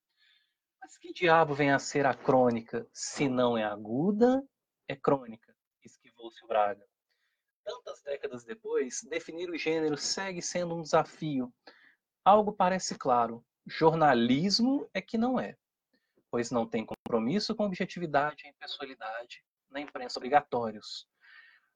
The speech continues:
Melhor seria ver a crônica como bem-vinda contramão no jornalismo, pois, diferentemente do articulista e do editorialista, que nos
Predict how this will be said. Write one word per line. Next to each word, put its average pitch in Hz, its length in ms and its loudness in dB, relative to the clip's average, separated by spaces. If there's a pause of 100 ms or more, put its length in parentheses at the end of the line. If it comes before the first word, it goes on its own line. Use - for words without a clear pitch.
Melhor 220 480 2
seria 139 420 -2
ver 131 180 -2
a 127 100 0
crônica 160 600 -4 (140)
como 147 160 0
bem-vinda 175 720 -2
contramão 151 540 -4
no 135 100 -4
jornalismo, 120 880 -2 (720)
pois, 127 540 2
diferentemente 123 720 -6
do 156 80 0
articulista 151 640 -6
e - 20 -12
do 135 60 -4
editorialista, 170 920 -4 (380)
que 196 100 -4
nos 185 140 2